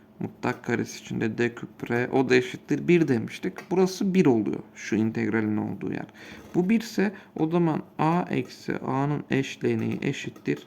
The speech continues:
sıfır olur. Ee, sözel olarak bir yer atlamayayım. Burada da A'nın kendisi, A'nın öz, e, eşleniği, A öz değerimiz A'nın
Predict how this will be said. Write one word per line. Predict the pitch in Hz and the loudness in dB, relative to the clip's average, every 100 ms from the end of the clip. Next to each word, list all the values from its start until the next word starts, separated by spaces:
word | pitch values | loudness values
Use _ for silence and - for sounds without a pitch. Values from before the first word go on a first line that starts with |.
| - | -20
sıfır | - - 120 - 110 - - - | -20 -6 -6 -4 -8 -8 -20 -2
olur. | 147 151 151 - - - - - - - - - - - - | 2 4 4 2 -18 -20 -20 -20 -20 -20 -20 -20 -20 -20 -6
Ee, | 113 113 113 - - 69 - - - - | -2 0 -2 -4 -4 -4 -4 -8 -18 -16
sözel | - 135 127 139 | -8 -4 0 2
olarak | 131 120 113 113 | 2 2 -2 0
bir | 131 | 0
yer | 117 110 | 0 0
atlamayayım. | 127 135 - 156 147 143 156 - - - - - - - - - - - - - - - - - - - - - - | -2 -4 -2 0 0 -2 -6 -16 -20 -20 -20 -20 -20 -20 -20 -20 -20 -20 -20 -20 -20 -20 -20 -20 -20 -20 -20 -20 0
Burada | 170 196 190 160 | 6 6 8 6
da | 160 | 4
A'nın | - 175 175 175 | 4 6 6 4
kendisi, | 180 202 180 160 160 - 160 185 - - - | 4 6 6 4 0 -2 -2 -2 -14 -20 -6
A'nın | - 147 156 160 156 156 - | 0 2 4 2 2 0 0
öz, | 151 160 - - - - - - | 4 4 2 -16 -20 -20 -14 0
e, | 117 110 | 2 4
eşleniği, | 113 131 - 135 120 113 113 | 4 4 4 2 2 2 0
A | 120 - 143 156 | -2 2 4 4
öz | 147 151 135 - | 6 4 4 4
değerimiz | 131 123 117 131 - - | 4 6 2 -2 -4 -4
A'nın | 123 131 131 135 | 0 0 2 0